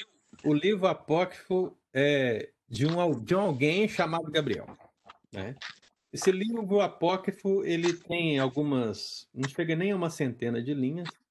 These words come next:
Ele foi escrito numa pedra com tinta,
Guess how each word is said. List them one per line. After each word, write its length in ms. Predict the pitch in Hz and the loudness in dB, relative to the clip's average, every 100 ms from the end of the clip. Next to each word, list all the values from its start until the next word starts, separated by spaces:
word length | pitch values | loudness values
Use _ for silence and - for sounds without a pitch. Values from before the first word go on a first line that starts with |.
| _ _ _ - | _ _ _ -6
Ele 120 | 127 | -4
foi 200 | 135 147 | 0 -2
escrito 520 | 143 - 131 147 - | -2 -4 -2 -2 0
numa 540 | 127 135 139 131 104 101 _ | 0 0 0 0 -2 -6 _
pedra 520 | - 120 123 143 160 160 - _ _ | -2 0 0 0 0 -2 -10 _ _
com 160 | 160 165 | -4 -2
tinta, 840 | - - 127 143 - 180 185 180 | -4 -2 -2 -2 0 2 2 0